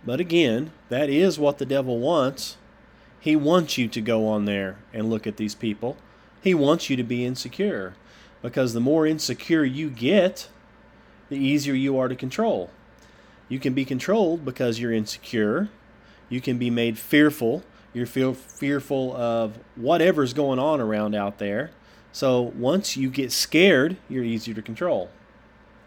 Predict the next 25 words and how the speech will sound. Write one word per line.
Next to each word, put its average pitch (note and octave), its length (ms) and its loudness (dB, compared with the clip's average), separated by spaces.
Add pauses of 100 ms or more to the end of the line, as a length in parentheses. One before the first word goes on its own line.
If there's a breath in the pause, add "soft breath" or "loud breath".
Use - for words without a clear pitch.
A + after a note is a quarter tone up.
(680 loud breath)
So - 140 -4
the B2 120 -2
devil F#3+ 340 4
can B2+ 560 -2 (160)
use E3+ 420 -2
fear C3+ 580 -2 (300)
to C#3 100 -8
control C#3+ 400 4
you. G2 200 -6 (1600 loud breath)
And A#2+ 760 -2 (540)
then C#3+ 180 0
you'll G#3 100 4
pretty E3 160 -2
much D3+ 240 -4
do F3+ 220 4
whatever C#3+ 340 2
they C#3 160 0
say C3+ 480 0 (180)
out A#2+ 160 -4
of B2+ 60 -4
fear. C#3 400 0 (800 loud breath)
And A#2+ 400 0
we've C3+ 200 0
seen D3+ 280 0
that D3 400 0